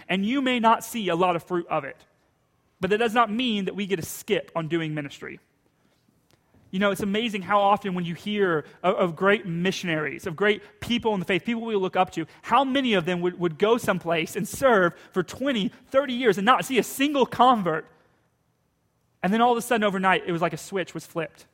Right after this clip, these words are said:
You don't think during that, that, that time of struggle in India or China or some remote place that God had called them to, they weren't questioning the ministry that God had called them to.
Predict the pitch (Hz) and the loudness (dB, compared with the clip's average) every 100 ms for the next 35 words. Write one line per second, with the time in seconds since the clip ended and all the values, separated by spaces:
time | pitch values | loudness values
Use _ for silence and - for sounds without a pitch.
0 | _ _ _ _ _ _ _ _ _ _ | _ _ _ _ _ _ _ _ _ _
1 | _ _ _ _ _ _ _ _ - 202 | _ _ _ _ _ _ _ _ -8 -4
2 | 240 190 214 240 240 208 202 190 185 180 | -2 -4 -2 -2 0 -2 2 2 2 -2
3 | - 180 - - 214 196 175 - 214 175 | -2 -6 -4 2 4 4 -2 2 2 2
4 | 165 240 220 185 160 147 - - 185 - | -4 -2 -2 0 0 -2 -6 -6 -6 4
5 | 240 214 170 165 240 208 196 185 220 233 | 4 6 2 0 0 0 0 6 6 4
6 | - 208 202 180 190 185 190 190 165 170 | -2 -2 -2 0 2 2 -2 -4 -4 -4
7 | 156 - 170 208 285 254 247 247 - 247 | -6 -6 0 2 2 0 -2 0 2 4
8 | - 185 165 - - 185 180 220 180 180 | 2 -4 -4 -6 -4 -2 0 0 -2 -2
9 | 160 160 170 151 147 - 151 139 135 147 | -2 2 4 4 0 -6 -6 -8 -16 -16
10 | 131 | -16